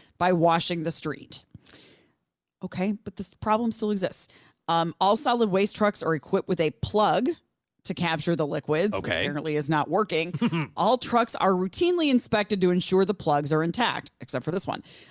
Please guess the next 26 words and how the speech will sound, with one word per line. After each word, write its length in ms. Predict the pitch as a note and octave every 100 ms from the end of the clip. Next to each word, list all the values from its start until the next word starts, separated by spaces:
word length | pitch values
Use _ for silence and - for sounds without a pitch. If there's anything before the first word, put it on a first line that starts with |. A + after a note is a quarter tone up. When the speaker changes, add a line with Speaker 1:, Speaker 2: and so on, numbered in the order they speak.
| _ -
Speaker 1:
Uh, 100 | F3
Public 320 | G#3+ A3+ A3+
Works 260 | G3+ F#3+ E3+
is 140 | D#3
working 300 | C#3+ F3+ F3
to 40 | D#3+
find 260 | D#3+ D#3
a 40 | C#3+
solution, 580 | D3 C3+ B2 - B2 B2 _ _ _ _ -
Speaker 2:
And 80 |
it 20 | A#2+
Speaker 1:
especially 380 | G3+ F#3+ G3+
on 100 | G3
a 60 | F#3
rainy 380 | E3+ G#3+ A#3 A3
day 720 | F#3 F#3+ F3 D3 C#3 C#3 C#3 _ _ _ _ _ _
when 280 | D#3+ E3+ E3+
there 140 | E3+
might 280 | E3 F3+ E3+
be 140 | E3
additional 440 | E3 D#3 - D3+ C3
liquids 540 | C#3+ - C3+ C#3+ C3+
Speaker 2:
Oh, 640 | B2 B2 B2+ C3 G2+ F#2 F2
yeah. 320 | A2 A#2 A#2+ A#2
Speaker 1:
out 460 | G#2 F2+ C2+ C#2 C3 -
there. 120 | E3